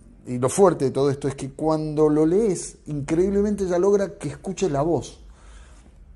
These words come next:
eh, irritativa, la, la que vos quieras, la que más te gusta, la que decía, eh, "todos y todas", la que, la que te irritaba en las, en las cadenas, la que vos quieras. Pero es una Cristina pura, auténtica,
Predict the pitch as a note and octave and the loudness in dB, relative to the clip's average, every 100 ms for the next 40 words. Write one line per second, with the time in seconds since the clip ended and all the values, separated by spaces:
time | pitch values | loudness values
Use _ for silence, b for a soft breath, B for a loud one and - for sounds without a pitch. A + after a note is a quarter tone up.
0 | - - B2 - C3 B2 B2+ C#3 C3+ F3+ | -16 -6 -6 -2 -2 0 2 2 2 4
1 | F3 D#3+ D3 C#3 C3+ C3+ C#3+ F3 G#3+ E3 | 4 6 6 6 4 4 0 0 0 0
2 | C#3+ A2+ G#2 A#2+ C3+ C#3+ C3+ C3+ C#3 C#3+ | 0 -2 -4 -4 -4 -2 -6 -6 -4 2
3 | F3+ F3+ A#2+ D#3 C#3+ B B B - C3 | 4 4 4 2 2 B B B -2 0
4 | C#3 C#3 C#3 D#3 D#3 C3+ B2+ - - - | 2 0 -2 0 2 2 0 -2 -14 -18
5 | - B2 B2 B2 B2 A#2 A#2 A2+ A#2 B | -8 -4 -4 -4 -4 -4 -6 -8 -10 B
6 | B - D3 C#3 C#3+ C3 F3+ F3 D#3+ D3+ | B 0 2 2 -2 2 6 6 6 4
7 | D3 C3+ C3 C3 C3+ B2+ C3+ C3 B2+ B2+ | 2 0 -4 -2 0 0 -4 -4 -2 0
8 | B2+ B2 C3+ C3+ C3 C3 C3+ D3 D3+ C#3+ | -2 -4 -6 -4 -2 0 2 4 4 2
9 | C3 B2+ A#2 A2+ - A2 A#2+ B2 B2 D3 | 0 0 -2 -4 -8 -6 -4 -4 -2 0
10 | F3 D#3 D3 D3 G3+ G3 C#3 A2 - b | 0 -2 -4 -2 -2 -2 -4 -4 -8 b
11 | b b b - E3 G3 D#3 D3 D#3 C#3+ | b b b -4 0 2 2 0 2 0
12 | C3 G#3 G#3+ G3+ G3+ - - _ - - | 2 4 6 4 2 -12 -20 _ -20 -12
13 | C3+ C3+ C3+ F#3+ E3 D#3 D3+ D#3 | -4 0 6 4 4 -2 0 -2